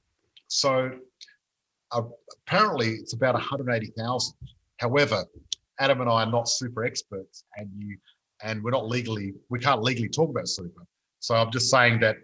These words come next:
from my experience, about a hundred eighty, but it depends on the circumstances. And I suggest that what you do is talk to a super specialist who's licensed to talk about this sort of stuff, 'cause I'm not.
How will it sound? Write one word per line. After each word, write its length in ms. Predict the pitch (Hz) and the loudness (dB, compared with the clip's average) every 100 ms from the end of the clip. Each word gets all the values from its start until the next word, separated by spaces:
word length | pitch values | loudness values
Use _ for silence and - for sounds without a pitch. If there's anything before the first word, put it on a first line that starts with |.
| - _ | -20 _
from 160 | - 143 | 0 2
my 100 | 123 | 4
experience, 500 | 113 - 143 147 - | 2 0 0 -2 -2
about 220 | 113 110 | -2 0
a 40 | 104 | 0
hundred 240 | 107 101 104 | 0 0 2
eighty, 200 | 113 165 | 2 0
but 160 | - | -2
it 80 | 101 | -4
depends 380 | 113 117 135 117 | -4 -6 -4 -4
on 80 | 107 | -6
the 40 | |
circumstances. 840 | - 165 202 123 - 107 98 110 - _ _ - | -2 0 -2 -4 -6 -6 -6 -10 -12 _ _ 0
And 80 | 123 | 0
I 40 | |
suggest 540 | - 113 - 139 117 123 | 0 -2 0 0 0 -2
that 120 | 107 | 2
what 180 | 156 143 | 0 0
you 80 | |
do 240 | 120 117 107 | -4 -2 -2
is 140 | 104 - - | -6 -10 -4
talk 200 | 160 - _ _ _ | -4 -4 _ _ _
to 80 | - | -6
a 40 | 110 | -2
super 340 | - 151 143 | -2 -2 -4
specialist 640 | 110 - 117 165 180 - _ _ - | -6 -2 0 -2 -6 -10 _ _ -8
who's 220 | 113 92 | -6 0
licensed 460 | 120 127 117 113 - | 2 4 2 -4 -10
to 60 | - | -8
talk 200 | 135 113 | -8 -6
about 140 | 101 | -8
this 120 | - | -8
sort 120 | 101 | -10
of 40 | 85 | -10
stuff, 180 | - - _ _ _ _ _ _ | -18 -20 _ _ _ _ _ _
'cause 120 | 107 | 0
I'm 160 | 123 117 | 2 4
not. 180 | 107 | 2